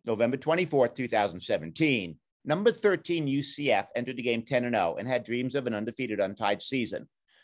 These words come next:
Number twenty-two, South Florida, was nine and one.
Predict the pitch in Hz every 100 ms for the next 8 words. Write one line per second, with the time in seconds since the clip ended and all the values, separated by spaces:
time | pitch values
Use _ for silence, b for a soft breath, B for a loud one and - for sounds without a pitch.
0 | b 135 131 110 - 135 143 160 160 147
1 | 135 - _ _ _ - 117 110 - 180
2 | 214 147 131 113 117 107 104 117 135 98
3 | 78